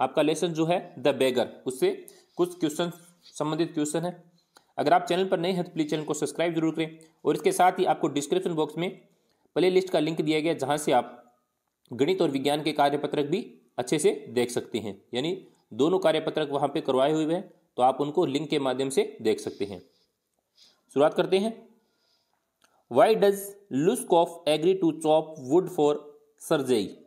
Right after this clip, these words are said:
यानी जो लुस्कोफ था वो क्यों सहमत हो गया था, यानी लकड़ियों को काटने के लिए क्यों सहमत हो गया, क्या कारण था? तो लुस्कोफ एग्रीड, लुस्कोफ सहमत हुआ because, क्योंकि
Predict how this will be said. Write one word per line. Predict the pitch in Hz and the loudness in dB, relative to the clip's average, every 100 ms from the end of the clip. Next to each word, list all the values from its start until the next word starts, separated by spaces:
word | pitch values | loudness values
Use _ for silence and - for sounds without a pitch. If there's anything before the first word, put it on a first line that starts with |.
| _ - _ _ 147 | _ -20 _ _ -2
यानी | 208 | 0
जो | 208 233 226 - - _ _ _ _ _ 135 | 2 2 0 -4 -16 _ _ _ _ _ -2
लुस्कोफ | 214 220 202 190 | 0 2 0 2
था | 170 180 - - | 0 0 -4 -14
वो | 147 214 | -4 -2
क्यों | 226 - 262 220 - | -2 0 2 2 0
सहमत | - 165 180 202 | -2 0 -2 0
हो | 160 | 0
गया | 156 156 | 2 2
था, | 165 175 - - | 2 -2 -4 -8
यानी | 151 175 | -4 -2
लकड़ियों | 156 160 170 | -4 -4 -2
को | 175 | 0
काटने | 151 143 156 | 0 -2 -4
के | 156 | -4
लिए | 165 | -6
क्यों | 160 208 | -2 -2
सहमत | - 151 147 | -2 -4 -2
हो | 143 | -2
गया, | 151 | -2
क्या | 156 185 | 0 0
कारण | 170 147 | 2 0
था? | 135 151 - - _ _ _ _ | 0 -2 -4 -16 _ _ _ _
तो | |
लुस्कोफ | 127 170 190 233 240 160 | 0 2 0 -2 -2 -2
एग्रीड, | 147 135 165 - 139 | 0 0 -4 -6 -6
लुस्कोफ | 147 151 202 | -6 0 -2
सहमत | 202 160 160 190 | -2 -4 -2 -2
हुआ | 160 156 156 131 | 0 -2 -4 -6
because, | 156 185 185 | 2 2 2
क्योंकि | 180 160 170 175 | -2 -4 -6 -8